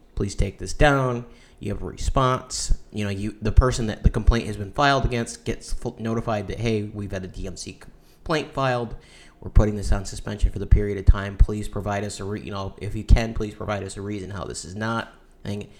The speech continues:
Article thirteen basically requires them to implement a preemptive scanning system.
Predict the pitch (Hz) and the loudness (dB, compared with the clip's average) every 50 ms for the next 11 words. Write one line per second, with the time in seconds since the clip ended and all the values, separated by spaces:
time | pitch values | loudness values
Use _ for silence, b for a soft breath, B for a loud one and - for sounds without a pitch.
0 | B B B B B B B B B B B B B B B B B B B _ | B B B B B B B B B B B B B B B B B B B _
1 | - - 135 147 151 - - 131 123 - 147 127 135 135 - 185 208 208 180 131 | 0 2 2 2 2 2 2 6 6 6 6 6 6 6 6 6 6 2 2 2
2 | 120 117 113 - 113 - 117 107 110 117 113 - 113 110 110 107 110 107 - 113 | 4 6 6 6 4 4 0 -2 -2 -2 -2 0 0 0 0 0 -2 0 0 0
3 | 107 104 104 107 - - - - - - 113 120 117 113 110 - - 104 - - | 0 -2 -6 -8 -10 -10 -12 -10 -6 -4 -2 -2 -2 -2 -4 -6 -6 -8 -8 -4
4 | - 120 113 113 120 139 135 123 101 - - - - 98 95 87 78 80 - - | -2 -2 0 0 2 6 6 6 6 6 0 0 0 0 -2 -8 -10 -12 -12 -14
5 | - - - - - - | -12 -14 -14 -16 -16 -18